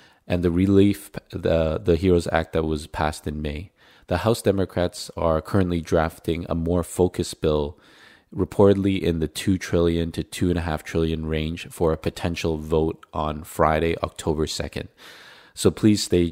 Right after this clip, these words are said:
tuned to the channel. I'll keep updating, um, the, the news for this week, and we'll pay attention to that October second potential date.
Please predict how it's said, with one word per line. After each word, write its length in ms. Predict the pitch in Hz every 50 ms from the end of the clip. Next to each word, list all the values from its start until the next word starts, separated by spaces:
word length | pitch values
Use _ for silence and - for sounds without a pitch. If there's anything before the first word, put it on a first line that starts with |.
| - _ -
tuned 240 | - - 90 87 87
to 60 | 85
the 40 | 82
channel. 380 | - - 87 87 98 104 101
I'll 80 | 90 82
keep 260 | - - 90 - -
updating, 800 | - 78 - - - 80 80 80 82 80 82 80 80 78 78 -
um, 380 | - 78 76 76 76 76 82 82
the, 520 | - 82 78 76 78 78 78 80 80 80 - - _ -
the 240 | - - - 85 78
news 340 | 80 80 82 82 82 82 -
for 140 | - 90
this 240 | 78 78 - - -
week, 320 | 85 104 131 143 - - -
and 260 | - 78 78 78 78
we'll 120 | 78 78 -
pay 160 | - 104 90
attention 400 | 85 - 90 80 - - 82 80
to 60 | 90
that 200 | 82 78 78 - -
October 480 | - - - - - 85 78 85 82 78
second 480 | - - - 78 - - 82 76 -
potential 400 | - - - - 80 76 - 73
date. 380 | 65 - 73 69 64 - - -